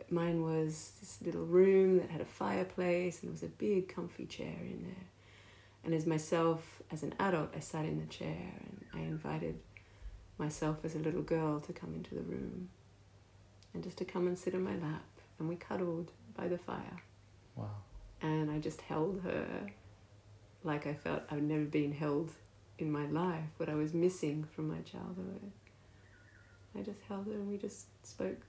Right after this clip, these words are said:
Speaker 1: quietly, and I just whispered to her that I love her. And
Speaker 2: Wow.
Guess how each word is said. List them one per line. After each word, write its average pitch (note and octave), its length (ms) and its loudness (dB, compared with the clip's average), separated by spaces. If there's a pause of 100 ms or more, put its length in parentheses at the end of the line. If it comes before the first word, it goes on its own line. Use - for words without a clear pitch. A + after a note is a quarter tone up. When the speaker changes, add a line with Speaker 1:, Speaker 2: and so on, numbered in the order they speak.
Speaker 1:
quietly, F3+ 540 -6
and F#3 180 -4
I F#3+ 160 -12
just - 180 -16
whispered - 380 -8
to - 140 -10
her F#3+ 120 -4 (140)
that G3 140 -8 (240)
I F#3+ 40 -8 (120)
love G3+ 180 -10
her. G3+ 80 -8
And G3+ 360 -8 (800)
Speaker 2:
Wow. A#2+ 120 -8